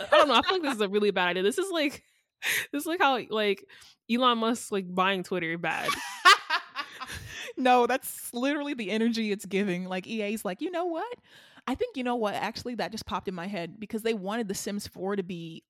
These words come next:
Speaker 2: multiplayer, but then they scrapped it, like, at the last minute. So, I mean, that makes sense why they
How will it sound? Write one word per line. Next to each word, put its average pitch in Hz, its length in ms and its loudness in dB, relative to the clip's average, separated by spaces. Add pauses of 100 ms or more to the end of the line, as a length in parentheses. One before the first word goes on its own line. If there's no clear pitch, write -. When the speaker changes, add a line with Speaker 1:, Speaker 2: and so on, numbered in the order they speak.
(480)
Speaker 2:
multiplayer, 185 680 -6 (180)
but 190 120 -10
then 190 120 -4
they 175 100 -6
scrapped 208 520 -6
it, 165 240 -4 (260)
like, 185 220 -6
at - 60 -12
the 165 80 -10
last 170 340 -10
minute. 170 300 -8 (500)
So, 202 380 0
I 202 100 -2
mean, 208 380 -6 (300)
that 214 160 -2
makes 233 280 -6
sense 208 600 -8 (260)
why 196 320 -2
they 190 200 -8